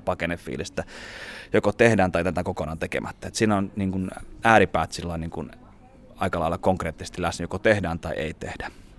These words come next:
Ää, riippuvuusryhmä taas ehkä tilanteessa, jossa on, on vaikka jonkinnäköinen suuri muutos tekeillä, vaikkapa organisaatiossa, ja on vähän epäselvää, että mi-, miten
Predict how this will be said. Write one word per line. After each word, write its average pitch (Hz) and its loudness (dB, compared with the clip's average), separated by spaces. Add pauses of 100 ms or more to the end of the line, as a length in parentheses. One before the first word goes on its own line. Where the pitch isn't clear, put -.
(120)
Ää, 85 -2 (1040)
riippuvuusryhmä 110 4
taas 101 2
ehkä 101 -4
tilanteessa, 113 4
jossa 95 0
on, 95 0 (100)
on 90 -4
vaikka 90 -2
jonkinnäköinen 95 -2
suuri 104 4
muutos 101 2 (520)
tekeillä, 120 2 (200)
vaikkapa - -6
organisaatiossa, 95 0 (460)
ja 104 4
on 104 4
vähän 113 2
epäselvää, 87 0
että - -10
mi-, 101 -8
miten 98 0